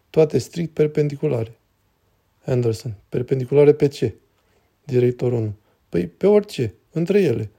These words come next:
Am presupus că știți ce sunt liniile perpendiculare. Walter. Bineînțeles că știe, un expert. Anderson.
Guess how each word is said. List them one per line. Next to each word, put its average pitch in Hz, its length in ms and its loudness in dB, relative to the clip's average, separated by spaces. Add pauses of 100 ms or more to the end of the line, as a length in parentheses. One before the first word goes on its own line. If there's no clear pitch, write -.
(300)
Am 131 140 -2
presupus 143 460 -2
că 190 120 0
știți 180 300 -4
ce - 120 -6
sunt 127 200 -4
liniile 127 260 -2
perpendiculare. 120 840 -4 (580)
Walter. 117 340 2
Bineînțeles 165 400 0
că 156 100 -2
știe, 127 280 -2
un 120 120 -2
expert. - 540 -6 (560)
Anderson. 117 480 -4